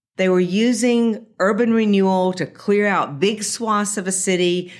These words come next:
Sort of gone was this idea of contextualism. In were the highways. In was the idea of clearing big swaths of land and doing towers and plazas and all these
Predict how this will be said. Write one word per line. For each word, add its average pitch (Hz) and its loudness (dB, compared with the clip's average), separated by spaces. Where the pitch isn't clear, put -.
Sort 170 -4
of 143 -8
gone 190 2
was 185 0
this 180 -6
idea 170 -2
of 156 -6
contextualism. 156 -4
In 220 4
were 220 4
the 202 0
highways. 180 0
In 214 2
was 196 2
the 185 0
idea 185 0
of 151 -6
clearing 175 -4
big 202 2
swaths 180 -2
of 175 -4
land 175 0
and 156 -4
doing 165 -2
towers 196 0
and 170 -2
plazas 175 -2
and 156 -2
all 185 0
these 185 0